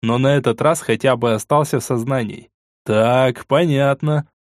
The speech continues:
покачал я головой и потянул к нему руку. «Нет, нет, не надо, я все скажу», перешел на истеричный визг тот и снова попытался отстраниться. «Мы из соседнего форта, у нас друг в комендатуре.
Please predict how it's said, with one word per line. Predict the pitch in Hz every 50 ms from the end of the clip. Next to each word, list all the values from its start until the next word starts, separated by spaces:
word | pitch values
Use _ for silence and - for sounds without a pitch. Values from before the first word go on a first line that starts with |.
| _ _
покачал | - 113 107 - 117 120 117 - 143 135 120
я | 120 113 110
головой | 104 117 123 131 143 160 185 185 156
и | 117
потянул | - 110 110 - 131 147 170 190 202 190
к | - -
нему | 175 170 170 156
руку. | 135 131 135 - - 135 - _ _ _ _ _ _ _ -
«Нет, | 160 208 233 220 - - _ _ -
нет, | 175 214 240 240 226 - - _ _ -
не | - 208
надо, | 214 214 240 240 214 190 165 - - _ -
я | 147 151 160 190 185
все | - - 214
скажу», | 202 - - 208 202 175 185 196 185 151 _ _ _ _ _ -
перешел | 113 110 123 127 120 - 185 196 196
на | 190 190 185
истеричный | 175 - - 185 180 190 165 - - 180 185
визг | 190 202 185 - - -
тот | - 226 233 233 - -
и | - -
снова | 123 - - 180 208 214 196 165
попытался | - 120 110 117 113 - 143 143 131 - 139
отстраниться. | 127 117 - - - 120 123 120 113 - - - 104 - _ _ _ _ _ -
«Мы | 113 117 131 139 147 165 180 185 180
из | 165 -
соседнего | - 180 165 - 196 185 170 180 180 180
форта, | 170 - 202 175 160 151 - 117 - _ _ _ _ -
у | 117
нас | 131 147 165 151 123
друг | 120 160 220 196
в | -
комендатуре. | - - 165 190 202 190 170 196 170 - 170 160 147 139